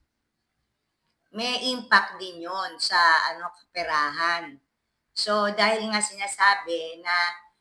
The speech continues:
biruin nyo, ha, yung pinag-uusapan dito, yung mga insertions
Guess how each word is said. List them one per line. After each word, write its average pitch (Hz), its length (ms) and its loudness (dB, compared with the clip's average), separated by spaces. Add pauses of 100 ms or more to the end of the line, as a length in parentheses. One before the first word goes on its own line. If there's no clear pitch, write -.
(120)
biruin 233 560 2
nyo, 226 80 2
ha, 190 480 6
yung 190 240 -8 (160)
pinag-uusapan 170 960 -2
dito, 151 560 -10 (320)
yung 202 160 -4
mga 202 240 6
insertions 196 1120 -2